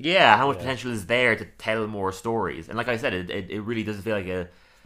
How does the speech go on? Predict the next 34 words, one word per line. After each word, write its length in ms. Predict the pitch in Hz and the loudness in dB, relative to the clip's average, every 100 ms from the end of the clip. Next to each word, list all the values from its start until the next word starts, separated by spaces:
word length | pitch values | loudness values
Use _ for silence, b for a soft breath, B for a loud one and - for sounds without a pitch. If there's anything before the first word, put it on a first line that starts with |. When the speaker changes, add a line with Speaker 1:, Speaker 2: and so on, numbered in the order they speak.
| B | B
Speaker 1:
a 160 | 107 107 | -4 -4
traditional 380 | - 107 107 104 | -4 -8 -6 -8
Simpsons 300 | 107 101 104 | -10 -8 -8
episode, 380 | 87 101 92 | -8 -8 -8
but 80 | 87 | -8
in 40 | 101 | -10
a 40 | |
really 300 | 95 98 95 | -8 -6 -6
good 200 | 95 98 | -6 -8
way, 300 | 95 113 110 | -4 -2 -2
because 300 | 87 90 104 | -4 -6 -6
it's 120 | 95 95 | -6 -2
always 180 | 113 107 | -2 -2
gonna 140 | 95 | -6
feel 200 | 95 95 | -6 -6
different 300 | 98 101 92 | -6 -8 -10
if 80 | 87 | -10
you 80 | 87 | -8
don't 240 | 92 90 | -8 -8
have 420 | 87 90 85 - _ b b | -6 -4 -6 -8 _ b b
one 160 | - 98 | -8 -6
of 140 | 95 | -6
the 180 | 92 90 | -4 -6
core 500 | 87 - 95 92 92 | -6 -10 -8 -6 -6
family 200 | 90 92 87 | -6 -6 -6
members 300 | 82 87 85 | -8 -10 -10
in 80 | |
the 140 | 85 80 | -10 -6
role. 460 | 90 92 78 - - b b | -4 -2 -4 -10 -16 b b
You 60 | 95 | -6
know 20 | |
what 60 | 90 | -6
I 40 | |
mean? 200 | 90 80 | -6 -8